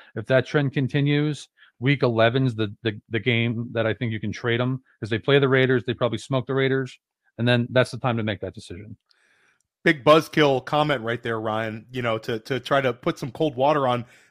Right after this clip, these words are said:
Speaker 2: my Mike McDaniel offense, especially when they're getting my, my boy
Speaker 1: <laughs>
Speaker 2: Achane back. Don't do it,
Speaker 1: Yeah.
Speaker 2: Ryan. Don't do it. Let's take one, a couple more questions here. Uh, Ignacio Montoya,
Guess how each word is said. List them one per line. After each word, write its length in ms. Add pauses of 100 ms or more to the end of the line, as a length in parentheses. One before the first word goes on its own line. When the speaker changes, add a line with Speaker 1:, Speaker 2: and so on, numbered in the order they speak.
Speaker 2:
my 120
Mike 240
McDaniel 580
offense, 280
especially 360
when 80
they're 80
getting 180
my, 120 (120)
my 120
boy 340
Speaker 1:
<laughs> 100
Speaker 2:
Achane 300
back. 300 (280)
Don't 200
do 160
it, 40
Speaker 1:
Yeah. 80
Speaker 2:
Ryan. 220
Don't 220
do 160
it. 160 (420)
Let's 180
take 180
one, 160
a 100
couple 240
more 200
questions 540
here. 300 (460)
Uh, 300
Ignacio 640
Montoya, 680